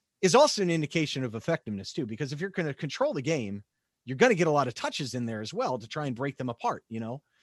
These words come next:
Um, and then, you know, Alex Washburn, too reliant on James to create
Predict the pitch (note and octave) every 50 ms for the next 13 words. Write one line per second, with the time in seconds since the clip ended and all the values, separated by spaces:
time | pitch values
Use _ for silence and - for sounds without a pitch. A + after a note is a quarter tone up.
0 | _ _ _ _ _ - D3 D3+ D3+ D3+ D3+ D3+ D3+ D3+ D3 C#3 - _ _ _
1 | _ _ _ _ _ _ _ _ _ _ _ _ - - _ _ _ D3+ D#3 E3
2 | E3+ E3+ E3+ E3+ E3+ E3+ E3+ F3 E3+ E3 D#3+ D3+ D3 D3 D3+ E3 F3+ F3 - -
3 | D#3 D#3+ F3 G3+ G3 - - G#3+ G#3 G#3 G3 - - A#3 B3+ B3+ B3 A3+ G#3+ G#3
4 | G#3+ G#3+ G#3 G#3+ G#3+ - _ _ _ _ _ _ _ _ _ _ - C#3 C#3 C3
5 | C3 C3 C3 B2+ A#2 - - G#3 G#3 G3+ G3+ G3 G3 F#3+ - - - A#2 - -
6 | - C3+ C3+ C3+ - -